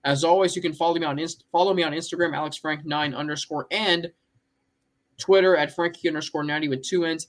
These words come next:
N N A T I. And you can also email me at alex three frank at gmail dot com. That's all lowercase, alex, the number three, frank at gmail dot com. And thank you for making Locked On Bearcats your first listen every day. Now make your second listen Locked On N F L Draft. Ryan Tracy and former N F L cornerback Eric Crocker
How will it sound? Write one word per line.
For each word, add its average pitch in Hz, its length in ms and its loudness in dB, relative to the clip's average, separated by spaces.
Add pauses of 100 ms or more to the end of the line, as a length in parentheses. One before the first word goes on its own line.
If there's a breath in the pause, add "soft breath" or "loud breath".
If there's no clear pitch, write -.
N 160 140 -4
N 151 140 -2
A 147 140 -4
T 143 260 -6
I. 156 200 0
And 147 220 -6
you 143 60 -6
can 143 160 -8
also 156 540 0 (420 soft breath)
email 180 460 0
me 151 220 -2
at 143 180 -6
alex 156 300 0
three 156 200 -2
frank 147 300 -6
at 131 60 -2
gmail 139 460 -4
dot 123 320 -2
com. 175 300 2
That's 123 220 -4
all 165 200 0
lowercase, 156 460 -2
alex, 151 280 -2
the - 40 -16
number 139 160 -4
three, 147 240 -4
frank 143 240 -6
at 135 80 -10
gmail 139 320 -4
dot 120 220 -4
com. 156 240 -2
And 127 100 -8
thank 180 240 -2
you 175 120 0
for 151 100 -8
making 147 220 -4
Locked 156 260 -2
On 143 120 0
Bearcats 143 440 0
your 117 100 -2
first 170 360 0 (520)
listen 170 400 4
every 165 260 2
day. 156 160 2
Now 151 140 0
make 147 160 -2
your 147 80 -4
second 156 280 -6
listen 147 220 -6
Locked 151 300 -2
On 143 140 -2
N 143 80 0
F 139 140 0
L 117 80 -2
Draft. 165 420 -2
Ryan 135 240 0
Tracy 160 380 -4
and 131 100 -4
former 156 320 -8
N 143 100 -4
F 139 100 -6
L 127 120 -2
cornerback 156 500 -2
Eric 131 260 -2
Crocker 180 460 0